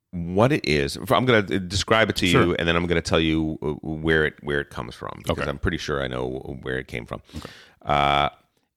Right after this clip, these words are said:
Speaker 1: every player, there are twelve player mats, and each one will be a house or a family that you're playing, and it will tell you a little bit about your family, and it'll give you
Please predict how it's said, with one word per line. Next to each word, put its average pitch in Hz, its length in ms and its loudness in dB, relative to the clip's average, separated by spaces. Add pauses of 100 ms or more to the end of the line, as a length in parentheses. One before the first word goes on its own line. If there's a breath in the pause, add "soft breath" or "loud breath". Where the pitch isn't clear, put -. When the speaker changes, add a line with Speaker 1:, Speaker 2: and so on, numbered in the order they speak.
(420)
Speaker 1:
every 107 260 4
player, 87 520 4
there 85 180 4
are 82 60 4
twelve 107 420 2
player 85 240 0
mats, 65 420 -6 (540)
and 71 280 -2
each 87 220 -2
one 92 140 4
will 85 100 0
be 78 400 -2
a 73 640 -2
house 76 340 -2
or 69 80 -2
a - 60 -4
family 69 400 -2
that 67 180 -6
you're 65 120 -6
playing, 52 340 -10
and 64 100 -10
it 65 60 -10
will 67 100 -4
tell 71 160 -2
you 69 200 -2
a 67 40 -6
little 78 180 -4
bit 80 120 0
about 76 260 -2
your 76 100 -2
family, 69 440 -8 (340 loud breath)
and 78 160 2
it'll 76 140 0
give 78 240 -2
you 78 340 0